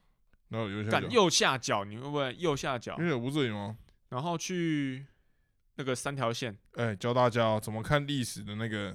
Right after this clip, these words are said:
Speaker 2: 然后
Speaker 1: 动态部分。
Speaker 2: 去
Speaker 1: 你的动态，典藏吗？
Speaker 2: 你的动态。
Speaker 1: 哦，你的动态。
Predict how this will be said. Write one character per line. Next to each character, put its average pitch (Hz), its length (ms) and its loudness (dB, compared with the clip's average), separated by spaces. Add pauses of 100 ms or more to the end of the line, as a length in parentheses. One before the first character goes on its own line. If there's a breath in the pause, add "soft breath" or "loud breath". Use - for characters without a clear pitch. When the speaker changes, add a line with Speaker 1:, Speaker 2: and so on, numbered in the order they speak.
(120)
Speaker 2:
然 117 140 -4
后 139 240 4
Speaker 1:
动 117 40 0
态 113 120 4
部 147 300 4
分。 135 60 2
Speaker 2:
去 127 120 0
Speaker 1:
你 120 60 0
的 120 100 2
动 135 220 4
态， 120 320 2 (240)
典 117 200 0
藏 107 200 -6
吗？ 127 300 -2 (680)
Speaker 2:
你 143 220 0
的 123 120 0
动 147 200 2
态。 135 260 -4 (120)
Speaker 1:
哦， 101 180 -6
你 98 140 -2
的 101 80 -2
动 113 180 0
态。 110 280 -2